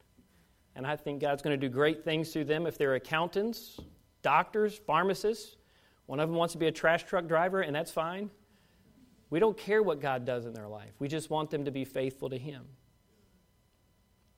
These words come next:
Our kind gracious and benevolent God has blessed Jessica and I more than we could ever imagine.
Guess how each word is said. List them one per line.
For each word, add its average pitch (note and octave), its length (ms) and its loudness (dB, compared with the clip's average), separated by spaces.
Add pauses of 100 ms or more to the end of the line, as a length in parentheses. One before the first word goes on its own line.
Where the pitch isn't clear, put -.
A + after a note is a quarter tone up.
(720)
Our D3 140 2
kind G3 640 4 (800)
gracious E3+ 580 4
and D#3 100 0
benevolent D3 520 2
God C#3 340 2 (1500)
has D3 180 0
blessed E3 340 0
Jessica E3+ 360 0
and E3 80 2
I D#3 80 0
more C#3+ 180 -2
than D#3 100 -4
we C#3 80 -4
could C3+ 140 -6
ever C3+ 240 -4
imagine. A#2+ 500 -14